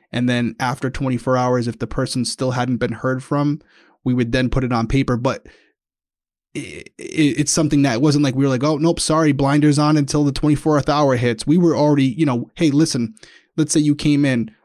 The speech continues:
okay, this is the person we're looking for. Let's try calling them. Let's, let's put a bolo out to local police departments to be on the lookout for their vehicle or something, or maybe where they might frequent."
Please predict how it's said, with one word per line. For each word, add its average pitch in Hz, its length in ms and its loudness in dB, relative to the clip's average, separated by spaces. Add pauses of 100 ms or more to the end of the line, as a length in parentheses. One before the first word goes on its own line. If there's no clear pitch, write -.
okay, 135 420 -2
this 143 180 -2
is 139 60 -2
the 139 100 -2
person 143 380 0
we're 139 60 2
looking 147 240 0
for. 156 180 0
Let's 147 160 -2
try 147 180 -2
calling 135 340 -2
them. 117 140 -4
Let's, 135 260 -6
let's 147 160 -2
put 160 200 0
a 147 40 2
bolo 139 360 2
out 123 220 0
to 135 80 -4
local 135 340 -2
police 131 320 -2
departments 123 600 -2 (320)
to 139 80 -2
be 139 120 2
on 131 120 0
the 131 60 -2
lookout 127 380 -2
for 127 380 0
their 127 160 -2
vehicle 127 440 0
or 123 280 -2
something, 127 400 -2
or 131 80 0
maybe 131 320 2
where 127 180 0
they 127 120 2
might 123 220 0
frequent." 127 520 -2